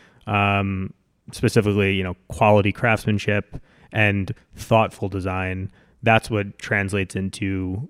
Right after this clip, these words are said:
a good stay for someone. And, you know, that's, that kind of becomes a self-fulfilling prophecy, and, like, good design and thoughtful design kind of go hand in hand in terms of drawing people in. But then once they are drawn in,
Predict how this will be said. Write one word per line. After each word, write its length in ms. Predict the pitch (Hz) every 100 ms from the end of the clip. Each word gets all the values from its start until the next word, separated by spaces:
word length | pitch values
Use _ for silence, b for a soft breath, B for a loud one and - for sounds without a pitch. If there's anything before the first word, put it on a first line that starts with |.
| -
a 80 |
good 240 | 104 101 92
stay 320 | - 107 95
for 180 | - 78
someone. 460 | - 87 85 92
And, 280 | 90 87 92 B B
you 80 | 113
know, 40 |
that's, 220 | 104 101 - -
that 240 | 117 107 -
kind 180 | 107
of 100 | 101
becomes 400 | 92 98 101 95
a 60 | 92
self-fulfilling 560 | - 98 - 95 95 95
prophecy, 580 | 98 92 98 92 92
and, 240 | 90 90 98 - B B
like, 240 | 110 -
good 160 | 113 117
design 720 | 104 104 104 104 101 101 98
and 240 | 98 98 92
thoughtful 420 | - 110 - 110
design 600 | 101 98 95 95 95 95 - b
kind 120 | - 101
of 80 |
go 120 | 92 92
hand 260 | - 98
in 80 | 95
hand 480 | 90 104 98 98 98 - b b -
in 120 | 110
terms 300 | 98 104 95
of 360 | 95 95 92 - _ -
drawing 480 | 98 104 113 110 104
people 320 | 107 98 98
in. 260 | 123 175
But 140 | 160 113
then 180 | 110 104
once 200 | 104 -
they 100 | 101
are 140 | 98
drawn 300 | 98 98 98
in, 360 | 107 104 101